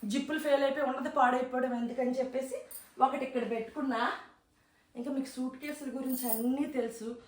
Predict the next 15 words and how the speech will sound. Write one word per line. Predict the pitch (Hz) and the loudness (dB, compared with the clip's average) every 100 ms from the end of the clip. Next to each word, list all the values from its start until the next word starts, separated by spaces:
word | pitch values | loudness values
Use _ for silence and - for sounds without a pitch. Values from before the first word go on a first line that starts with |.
| - - | -20 -2
అందులో | 190 202 240 269 | 0 2 2 2
మా, | 254 202 - | 2 0 -2
మా | 208 | -2
తాతల | 185 208 202 208 269 | -2 0 0 0 -2
తరాల | 240 226 220 | 0 0 0
తాలూకు | 226 226 233 220 | -2 -2 -2 0
ఆస్తుల | 190 196 - 254 | 2 2 2 -4
పేపర్లన్నీ, | 233 214 202 208 208 202 214 214 214 - - - | 0 -2 -2 -4 -2 -4 -4 -8 -10 -16 -20 -10
ఏమంటారు, | 196 202 202 214 214 | -2 -2 2 2 2
ప్రాపర్టీ | 208 208 214 240 240 | 2 0 2 -2 -2
పేపర్స్ | 220 208 202 190 - | -2 -2 -2 -6 -6
అన్నీ | 190 220 | -4 -4
దాంట్లో | 214 185 190 185 | -4 -6 -4 -6
ఉంటాయి | 180 165 226 190 | -6 -4 -4 -2
అన్నమాట. | 180 180 170 | -4 -6 -6